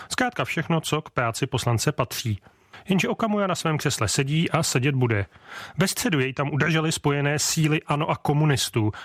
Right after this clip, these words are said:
které ani nepřipustili, aby se o Okamurovi hlasovalo, což ovšem, jak musíme prozradit třeba nepřítomnému ministru Pelikánovi, který se s tím zcela jistě stále nemůže vyrovnat, znamená, že se ve skutečnosti hlasovalo a výsledek je jednoznačný. Je asi pravda, že se s tím někteří poslanci ano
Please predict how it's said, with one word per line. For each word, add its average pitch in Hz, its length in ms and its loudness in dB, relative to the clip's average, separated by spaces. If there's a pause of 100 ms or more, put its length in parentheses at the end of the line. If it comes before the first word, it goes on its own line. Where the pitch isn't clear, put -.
(120)
které 226 180 0
ani 160 160 0
nepřipustili, 160 600 -2
aby 147 180 0
se - 140 0
o 147 100 -2
Okamurovi 151 540 0
hlasovalo, 151 520 0 (240)
což - 220 0
ovšem, 147 360 -2
jak 170 140 -4
musíme 135 280 2
prozradit 131 460 0
třeba 131 280 -2
nepřítomnému 127 680 0
ministru 127 380 2
Pelikánovi, 123 760 0 (320)
který 131 220 0
se 139 120 0
s - 60 -2
tím 127 220 2
zcela 127 280 0
jistě 135 320 -2
stále 131 320 0
nemůže 135 280 2
vyrovnat, 151 400 0 (440)
znamená, 240 480 0
že 196 120 -2
se 214 100 0
ve 190 80 0
skutečnosti 170 460 -2
hlasovalo 131 520 0 (100)
a 120 100 0
výsledek 131 500 0
je 135 60 0
jednoznačný. 127 720 0 (500)
Je - 80 2
asi 214 160 0
pravda, 156 260 0
že 127 120 -2
se - 100 -2
s - 60 -2
tím 131 180 2
někteří 123 400 0
poslanci 139 500 0
ano 143 300 0